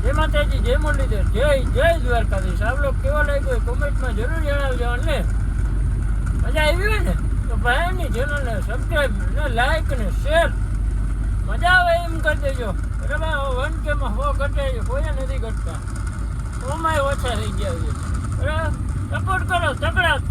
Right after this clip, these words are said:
તોડ જેવો, બરાબર? મોજ પડી જાય એવો સપોર્ટ કરી નાખો.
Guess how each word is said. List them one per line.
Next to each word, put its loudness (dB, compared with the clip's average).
તોડ 4
જેવો, -2
બરાબર? -4
મોજ 0
પડી 0
જાય 2
એવો 0
સપોર્ટ -2
કરી -2
નાખો. -2